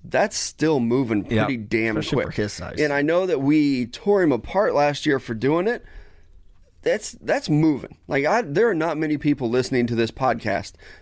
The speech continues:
Speaker 1: that could go out there and break a six in the forty-yard dash.
Speaker 2: It's harder than it looks.
Speaker 1: I know that when you were in high school, you probably ran whatever you ran,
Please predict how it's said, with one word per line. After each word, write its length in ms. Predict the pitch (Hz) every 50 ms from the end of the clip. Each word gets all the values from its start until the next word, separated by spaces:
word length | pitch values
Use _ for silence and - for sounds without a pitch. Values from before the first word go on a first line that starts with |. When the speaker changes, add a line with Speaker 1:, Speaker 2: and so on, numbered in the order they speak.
| -
Speaker 1:
that 140 | - 135 135
could 180 | - 147 135 123
go 160 | 139 143 143
out 180 | 131 123 123 -
there 180 | 117 110 113
and 120 | 113 104 98
break 200 | 113 107 110 -
a 120 | - -
six 480 | - - - - 135 117 - - - 127
in 80 | 113
the 60 | 98
forty-yard 500 | 98 - - 110 110 98 80 92 92 87
dash. 340 | 87 - - - - - -
Speaker 2:
It's 140 | 156 147 -
harder 260 | - 190 226 247 233
than 80 | 180 135
it 60 | 104
looks. 480 | 104 107 87 - - - - - - - 131 120 - - - -
Speaker 1:
I 160 | 120 131 131
know 280 | 131 135 147 170 190 196
that 200 | 180 180 151 147
when 180 | 151 147 147
you 140 | 151 160 170
were 160 | 170 160 151
in 80 | 135 131
high 180 | 135 156 165 170
school, 320 | 165 - - 175 170 156
you 140 | 135 135 120
probably 320 | - 160 151 147 139 131
ran 320 | 123 127 131 123 120 120 113
whatever 340 | 113 110 120 143 175 190
you 300 | 196 190 180 180 185 185 170
ran, 360 | 165 147 120 90 65 - -